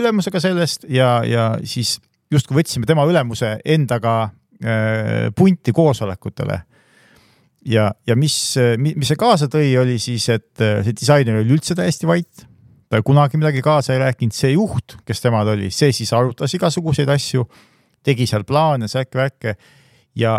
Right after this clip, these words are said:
ja me tegelikult ei saanudki teada, et kuidas selle inimesega koos töötada. Kui see mingisugune periood oli möödas, see disainijuht läks eemale oma muid asju tegema, siis me olime täpselt samas kohas selle disaineriga.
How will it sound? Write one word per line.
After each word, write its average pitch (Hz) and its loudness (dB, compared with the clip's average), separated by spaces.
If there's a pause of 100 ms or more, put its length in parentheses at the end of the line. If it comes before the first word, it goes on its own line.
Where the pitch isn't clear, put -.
(120)
ja 131 0
me 135 0
tegelikult 156 0
ei 123 -4
saanudki 131 -2
teada, 110 2
et - -16
kuidas 139 0
selle 127 2
inimesega 113 -2
koos 127 2
töötada. - -4 (520)
Kui 143 0
see 123 2
mingisugune 123 -2
periood 143 0
oli 127 -2
möödas, 185 0 (100)
see 120 -4
disainijuht 139 2 (180)
läks 117 -2
eemale 131 4
oma 120 2
muid 196 0
asju 135 -2
tegema, 117 2 (440)
siis - -8
me 139 4
olime 120 0
täpselt - -2
samas 131 0
kohas 113 -4
selle 101 -10
disaineriga. 101 -4